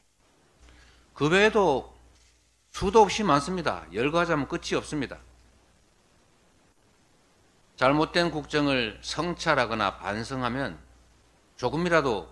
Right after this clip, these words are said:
기대할 수 있겠습니다. 그러나 이런 국정 실패에 대해서, 국정의 잘못에 대해서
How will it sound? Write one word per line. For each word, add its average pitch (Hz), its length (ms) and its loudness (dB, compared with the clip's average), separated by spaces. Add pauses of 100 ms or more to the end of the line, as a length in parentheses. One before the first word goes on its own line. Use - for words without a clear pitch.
(120)
기대할 127 760 -4
수 - 160 -12
있겠습니다. 90 560 -10 (880)
그러나 104 440 -2 (1120)
이런 185 320 0
국정 156 680 0 (280)
실패에 175 500 -2
대해서, 117 480 -2 (120)
국정의 135 680 -2 (680)
잘못에 147 420 0
대해서 107 500 -4